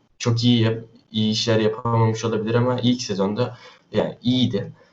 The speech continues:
Van Persie. Ee, şöyle anlatayım. Ee,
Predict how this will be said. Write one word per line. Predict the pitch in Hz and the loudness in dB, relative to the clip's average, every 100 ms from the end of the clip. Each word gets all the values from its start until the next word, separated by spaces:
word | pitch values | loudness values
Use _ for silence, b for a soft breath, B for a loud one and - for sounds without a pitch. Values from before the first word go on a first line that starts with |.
| b b | b b
Van | 98 92 | 0 2
Persie. | 98 95 - - 202 - b _ _ 101 | 0 -2 -2 -4 -6 -8 b _ _ 0
Ee, | 110 110 110 | 2 2 0
şöyle | - 143 175 170 | 0 0 2 2
anlatayım. | 131 117 113 143 180 196 190 - - 120 | 2 2 0 0 0 0 -2 -8 -10 -2
Ee, | 110 104 104 | 2 2 2